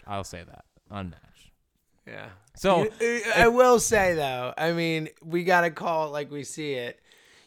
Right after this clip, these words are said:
Speaker 2: You do them right-handed, the lefties. So, you know, uh, it's like five percent less impressive when you're doing Cliff Lee right-handed. You know, I'm just gonna say, I'm just throwing that.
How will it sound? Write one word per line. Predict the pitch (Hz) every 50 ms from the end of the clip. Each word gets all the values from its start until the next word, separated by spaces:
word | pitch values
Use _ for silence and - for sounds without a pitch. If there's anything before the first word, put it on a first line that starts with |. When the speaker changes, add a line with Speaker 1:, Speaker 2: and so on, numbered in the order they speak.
| _
Speaker 2:
You | - 165 175 190 190
do | 160 170 196 196 185
them | 165 175 160
right-handed, | 156 156 151 147 147 - 135 147 156 147 135 127 123 117 110 -
the | 135
lefties. | 131 135 135 127 117 - - - 117 113 110 113
So, | - - - - - 151 143 139 139 135 131 123 113 - _ _ _ _ _ _ _ _ _ -
you | 175 170 170
know, | 156 139 127 123 123 127 - - _ -
uh, | 196 202 202
it's | 226 226 - - -
like | 240 233 220 196 165
five | - - 240 220 208 202 196 151 -
percent | 185 185 170 - - 175 156 151 143 143
less | 143 139 135 120 -
impressive | 135 127 120 120 135 131 127 117 107 123 120 117 117 113
when | 123 123 123
you're | 120 120
doing | 113 117 123 120 120 123
Cliff | - - - 135 123 113 -
Lee | 123 120 117
right-handed. | 113 117 117 117 117 117 120 117 113 110 107 - 87 - - - -
You | - 160 156 147
know, | 151 147 151
I'm | 160 170
just | 165 190 180 165 143
gonna | 131 147 135 127
say, | 123 - 131 117 95 - - - 220 - - -
I'm | - 147 147 147
just | 147 143
throwing | - 156 139 131 131
that. | 135 127 123 123